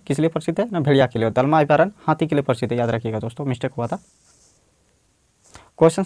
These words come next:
नंबर इक्कीस, दलमा अभयारण्य में किस पशु की बहुलता है? दलमा अभयारण्य में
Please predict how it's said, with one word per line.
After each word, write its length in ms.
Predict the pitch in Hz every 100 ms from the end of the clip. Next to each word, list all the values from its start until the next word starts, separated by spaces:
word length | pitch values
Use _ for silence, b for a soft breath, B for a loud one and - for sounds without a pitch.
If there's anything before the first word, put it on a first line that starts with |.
| -
नंबर 240 | 185 185 196 _ _ _ _ _ 131
इक्कीस, 420 | 127 120 110 - - _ _ b b b
दलमा 400 | 123 131 143 185
अभयारण्य 420 | 147 127 113 117 131 _ 117
में 280 | 113 117 135 -
किस 120 | 185
पशु 280 | - 151 156
की 120 | 151
बहुलता 440 | 131 127 117 131 143 _
है? 240 | 117 117 - _ _ -
दलमा 340 | 156 131 143 156
अभयारण्य 380 | 151 127 127
में 160 | 123